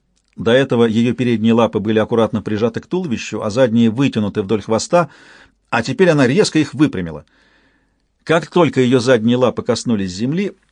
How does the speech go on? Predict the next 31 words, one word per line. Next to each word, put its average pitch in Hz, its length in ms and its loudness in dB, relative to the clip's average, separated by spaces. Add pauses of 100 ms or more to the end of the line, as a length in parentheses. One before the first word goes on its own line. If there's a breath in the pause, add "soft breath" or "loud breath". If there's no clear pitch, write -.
(140)
она 135 220 2
быстро 135 440 -2
сделала 127 400 0
ими 127 220 0
несколько 120 440 -2
нетвёрдых 120 500 -2
шагов, 175 360 0
а 147 60 -6
потом 135 300 0 (220)
упала 147 460 0
на 123 140 0
передние 185 420 0
лапы 185 380 0 (340)
и 170 80 0
остановилась, 143 640 0
сильно 117 320 2
ударив 107 360 0
хвостом, 135 540 -2 (380 loud breath)
который 117 280 -2
стал 131 240 2
ещё 120 280 0
одной 113 220 2
точкой 120 340 -2
опоры. 101 320 -8 (480)
Рапскаль 151 520 -2
при 160 140 -2
этом 147 240 -2
держался 135 460 0
верхом 131 280 -2
весьма 131 300 -2
уверенно, 131 480 0